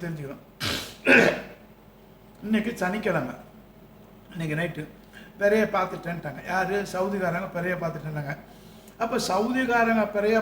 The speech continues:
பார்த்தோன்னே குவைத்து டிக்ளேர் பண்ணிட்டான், அப்புறம் யூ ஏ இ டிக்ளேர் பண்ணிட்டான்,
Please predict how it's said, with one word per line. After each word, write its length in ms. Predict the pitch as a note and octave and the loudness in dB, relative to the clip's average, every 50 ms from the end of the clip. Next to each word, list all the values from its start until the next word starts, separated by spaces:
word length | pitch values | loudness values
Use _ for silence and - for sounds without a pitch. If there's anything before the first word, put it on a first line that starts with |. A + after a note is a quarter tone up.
| A3 A3 | 2 2
பார்த்தோன்னே 440 | G3+ G3 G3 - F#3+ F3 F3 G#3 A3+ A3+ A3 - - - - - - - - - | 0 0 0 -2 -6 -2 0 0 0 -2 -2 -8 -16 -20 -20 -20 -20 -20 -10 -4
குவைத்து 300 | G3+ G#3+ G#3+ G#3+ G#3+ F#3+ E3 E3+ | 0 0 0 0 0 -4 -4 -4
டிக்ளேர் 300 | E3+ F3 G3+ G3 F3 D#3 | -4 -2 -2 -2 -2 -2
பண்ணிட்டான், 380 | F3+ E3 D3+ - F3+ F3+ F#3 F#3 - - - - - - - - F3+ | -6 -6 -4 -2 -2 -2 -2 -4 -6 -12 -18 -20 -20 -20 -14 -14 -12
அப்புறம் 260 | - - G3 F#3 E3 D#3+ | -10 -6 -6 -6 -6 -6
யூ 80 | G3 G#3+ G#3 G3+ | -4 -2 2 4
ஏ 60 | G3+ F#3+ E3+ | 4 4 4
இ 20 | D3+ D3 | 0 -4
டிக்ளேர் 320 | D3+ - F3+ F3 E3+ D#3+ - | -8 -6 -6 -8 -8 -6 -8
பண்ணிட்டான், 360 | F3 D#3 C#3+ E3+ E3+ E3+ F#3 | -8 -8 -4 -2 -2 -2 -2